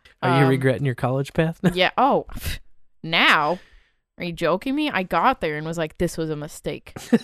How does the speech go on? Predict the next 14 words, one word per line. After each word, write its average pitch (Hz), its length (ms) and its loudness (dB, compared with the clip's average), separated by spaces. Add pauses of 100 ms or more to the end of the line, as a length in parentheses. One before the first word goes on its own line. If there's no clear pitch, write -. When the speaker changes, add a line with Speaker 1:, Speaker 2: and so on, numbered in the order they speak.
(260)
Speaker 1:
<laughs> - 520 -8
Speaker 2:
I 254 220 2
liked 208 360 0
writing, 165 560 -4
and 175 120 -6
I 196 60 2
got 180 180 -2
conned 175 500 -4
into 165 220 -6
journalism 156 640 -8
school. 120 420 -12
That's - 200 -10
not 170 220 -2
writing. 151 580 -8